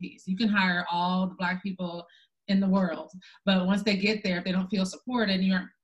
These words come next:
you know, retaining them or making sure you're hearing them or including them in the conversation, then your efforts really don't matter. So, um, inclusion is, it's, diversity is nothing without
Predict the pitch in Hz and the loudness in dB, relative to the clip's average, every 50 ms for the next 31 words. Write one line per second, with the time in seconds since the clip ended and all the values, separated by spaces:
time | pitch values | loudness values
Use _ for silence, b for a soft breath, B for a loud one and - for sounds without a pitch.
0 | _ _ - 208 190 196 196 180 180 - 190 185 - - 226 240 269 247 214 190 | _ _ -4 0 0 2 2 0 0 0 -2 -2 0 2 2 4 4 4 4 2
1 | 180 160 156 156 156 160 170 196 - - 190 180 190 190 - 190 - 202 180 180 | 2 0 -2 -8 -10 -8 -8 -8 -6 -4 0 0 0 0 0 -4 -6 -4 -4 -4
2 | 180 180 180 208 247 254 262 254 233 214 190 180 170 170 175 175 - 175 180 190 | -4 -4 -2 0 2 2 2 2 2 2 0 -2 -4 -6 -10 -8 -6 -6 -6 -2
3 | - 220 190 185 185 175 165 160 160 - - 202 175 - - 185 - 190 196 190 | -2 0 2 2 0 0 -2 -6 -14 -8 -4 -4 -4 -4 -6 -8 -6 -6 -6 -4
4 | - 190 175 170 175 160 160 - - 180 180 - - 147 - 165 165 165 160 151 | -4 -4 -6 -6 -6 -12 -10 -8 -6 -8 -8 -8 -12 -16 -16 -18 -20 -18 -14 -14
5 | 151 143 - - - - - - - - - - 185 170 160 160 156 160 B B | -14 -14 -14 -14 -16 -16 -16 -18 -20 -20 -16 -10 -8 -6 -6 -6 -8 -10 B B
6 | B B B B B 190 185 180 185 185 190 185 - 226 226 214 214 214 196 190 | B B B B B 0 2 2 2 0 0 -2 4 6 6 6 6 4 2 2
7 | 185 185 - _ _ _ _ - - 196 185 - _ - - 190 190 196 202 202 | 2 0 -2 _ _ _ _ -12 -8 -8 -8 -8 _ -4 0 2 2 2 2 2
8 | 208 202 220 196 190 196 185 185 185 180 175 175 175 - 160 156 160 | 0 0 0 2 2 2 2 2 0 -2 -4 -4 -6 -6 -6 -6 -6